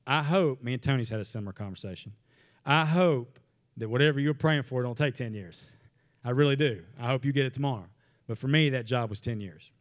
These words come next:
And God has brought me, I got to a point in my life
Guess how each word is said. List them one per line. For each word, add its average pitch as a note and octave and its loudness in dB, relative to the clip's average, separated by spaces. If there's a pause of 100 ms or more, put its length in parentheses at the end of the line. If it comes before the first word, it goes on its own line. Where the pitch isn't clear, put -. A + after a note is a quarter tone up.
(1600)
And A#2+ -2 (680)
God D#3 4
has C3 -2
brought C#3 0
me, A#2 -2 (1040)
I D#3+ 4
got D3 2
to C3 6
a A#2 0
point A#2+ 2
in G2+ -4
my G#2 -2
life F#2 -8